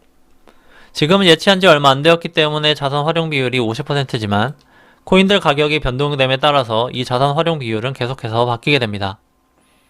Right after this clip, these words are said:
아까 개념 설명드릴 때 말씀드린 것처럼 자산 활용 비율이 일정 수준을 넘어서게 되면 강제 반환되고 수수료도 떼이기 때문에 이 자산 활용 비율을 잘 관리하시는 게 중요합니다.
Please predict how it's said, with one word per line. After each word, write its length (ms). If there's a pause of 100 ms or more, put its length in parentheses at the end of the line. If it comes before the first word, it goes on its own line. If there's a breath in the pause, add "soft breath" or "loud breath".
(800 soft breath)
아까 180
개념 260
설명드릴 540
때 120
말씀드린 500
것처럼 560
자산 320
활용 280
비율이 400
일정 320
수준을 340
넘어서게 460
되면 320
강제 340
반환되고 720 (300 soft breath)
수수료도 500
떼이기 300
때문에 560 (260 soft breath)
이 120
자산 300
활용 300
비율을 360
잘 200
관리하시는 600
게 140
중요합니다. 640